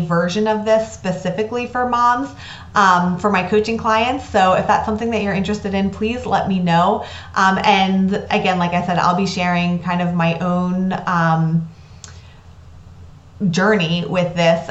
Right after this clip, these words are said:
as I continue to define these things for myself and redefine them, and as these scores change, right? Because we're human. Like,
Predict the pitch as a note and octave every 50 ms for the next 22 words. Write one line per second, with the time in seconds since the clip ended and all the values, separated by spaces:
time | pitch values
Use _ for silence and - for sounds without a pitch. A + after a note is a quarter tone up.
0 | - - F3 E3+ E3+ F3 E3+ E3+ - - E3+ E3+ E3+ E3+ E3+ E3+ - G3 F3+ E3
1 | G3 F#3 F3+ F3 F3 E3+ E3 - - F#3 F3 E3+ E3+ E3+ E3+ E3 - - F3 E3
2 | - - A#3+ B3 C4 B3 B3 A#3+ A#3+ A#3+ A#3 A#3 - - G#3 G#3 G#3 G#3 G3+ G#3+
3 | G#3 G3+ - G#3+ G3+ G3 G3 G3 G3+ F#3+ F#3 F#3 F#3 - - E3+ E3 E3 F#3 G#3
4 | G#3+ G#3+ G3 - F#3 F3+ F3+ F#3 F3+ F3+ F3 F3 F3 F3 F3+ - - F#3 F3 F3
5 | F3 F3 - - F3 F3 E3+ E3+ F3 F3+ F3 E3+ F3+ F#3 F3+ F3 E3 - - -
6 | F#3 F#3 F#3+ F#3 F#3 F#3 F3+ F3+ E3 - - - - - - A3+ A3+ G#3+ - -
7 | E3+ E3 - - - D#3+ D#3+ F#3 G#3+ - - G#3 - - F3+ F3 F3 F3 E3+ E3
8 | - - - - - - - - - - - - - - - - - - - F#3
9 | G#3 G#3+ G3+ - B3 D4 C4+ G3+ - F#3+ G3 F#3+ E3+ D#3+ - - - F#3 F#3 F3+
10 | - - -